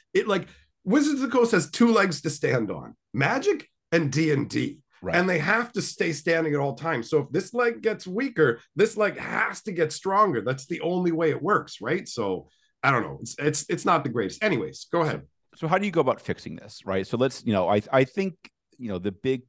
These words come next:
Speaker 2: criticism, I think the fairest criticism over the last year has been, um,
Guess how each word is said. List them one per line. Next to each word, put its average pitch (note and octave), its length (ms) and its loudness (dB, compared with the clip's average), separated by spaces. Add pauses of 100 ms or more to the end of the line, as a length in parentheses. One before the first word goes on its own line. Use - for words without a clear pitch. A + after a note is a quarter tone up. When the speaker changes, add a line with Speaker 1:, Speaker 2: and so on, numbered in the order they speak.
Speaker 2:
criticism, G2+ 680 -2
I C3 40 4
think F#3 120 0
the A#2+ 100 2
fairest A2 440 -2
criticism F#2+ 460 -6
over F2+ 60 -2
the F2+ 80 0
last F2+ 320 -2
year F#2 320 -4
has E2+ 200 -4
been, E2+ 380 -4 (480)
um, F2 420 0